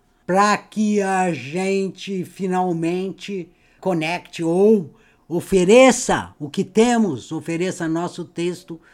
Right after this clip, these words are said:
aos nossos leitores. Porque é disso que se trata. Se trata de escrever, se trata de postar,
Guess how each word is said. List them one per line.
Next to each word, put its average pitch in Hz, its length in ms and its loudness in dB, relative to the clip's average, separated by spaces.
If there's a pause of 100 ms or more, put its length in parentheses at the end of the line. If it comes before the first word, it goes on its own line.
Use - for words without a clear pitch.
(280)
aos 196 280 2
nossos 160 560 -6
leitores. 135 1080 -8 (400)
Porque 170 200 -6
é 180 60 -2
disso 165 460 -4
que 208 120 -8
se 202 200 -10
trata. 175 640 -4 (300)
Se - 200 -14
trata 160 520 -6
de 127 160 -10
escrever, 170 1040 2 (380)
se - 260 -10
trata 147 500 -6
de 131 200 -8
postar, 170 1040 -4